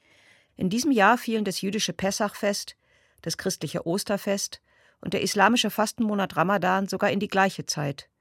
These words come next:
Das geschieht nur etwa alle dreißig Jahre, weil jede Religion ihrem eigenen Kalender folgt. Viele Pilger sind nun gleichzeitig unterwegs. Wie von einem unsichtbaren Choreografen gelenkt, gleiten sie durch die Gassen.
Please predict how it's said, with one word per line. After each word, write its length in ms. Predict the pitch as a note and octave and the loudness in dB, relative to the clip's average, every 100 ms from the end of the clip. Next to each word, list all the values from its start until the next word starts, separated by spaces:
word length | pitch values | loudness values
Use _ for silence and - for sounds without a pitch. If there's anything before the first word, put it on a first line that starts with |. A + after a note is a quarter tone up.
| _ _ _ _ | _ _ _ _
Das 160 | G3+ - | -6 -4
geschieht 420 | A#3 A#3+ A3+ - | -2 -2 -4 0
nur 340 | A#3+ A#3+ B3 - - - | 4 4 4 -2 -20 -10
etwa 260 | - - - | -8 -2 0
alle 220 | E3 F3+ | 0 -2
dreißig 440 | - F3 F#3 A3+ | 0 -2 -2 -2
Jahre, 380 | F3+ D#3 C#3 E3 _ _ _ | 0 0 -2 -8 _ _ _
weil 140 | E3 E3 | -2 0
jede 260 | G3 A#3 | 2 2
Religion 480 | G#3 F#3 - D#3+ F3+ | 0 -4 -2 -2 -2
ihrem 280 | - G#3 G#3+ | -4 -4 -2
eigenen 360 | E3 E3 F3 F#3+ | 0 0 -4 -4
Kalender 440 | A3+ F3+ C#3+ C#3 | -4 -2 -4 -6
folgt. 480 | - C#3+ C#3+ - - _ _ _ _ _ _ | -8 -10 -10 -16 -20 _ _ _ _ _ _
Viele 260 | - C4 B3 | -4 0 0
Pilger 380 | - G3+ G3+ F#3 | 0 0 2 0
sind 200 | F3 E3 | 0 -4
nun 140 | F#3 | -6
gleichzeitig 680 | D#3+ D3+ D3+ - D3+ D#3 - | 0 0 0 -6 -8 -8 -10
unterwegs. 640 | D3+ D#3+ D3 D#3 C#3+ - _ _ _ _ _ _ _ | -10 -10 -6 -8 -8 -14 _ _ _ _ _ _ _
Wie 120 | A3+ | -4
von 240 | - B3 - | 0 0 2
einem 180 | G#3+ | 2
unsichtbaren 840 | - C#4 C#4+ B3+ - G#3+ G#3+ G#3+ G#3 | 2 2 2 0 -2 0 0 0 -6
Choreografen 760 | G#3+ F#3+ F3 E3 D#3+ G3 A#3 G3+ | -2 0 -2 -2 -2 -2 -2 -4
gelenkt, 560 | D#3+ D#3+ G#3 - - | -2 -2 -4 -8 -12
gleiten 380 | - C#3+ D#3+ F#3 | -4 -4 -2 -6
sie 140 | F3+ | -6
durch 180 | F3 E3+ | -8 -8
die 140 | - - | -8 -8
Gassen. 320 | B2 - | -8 -10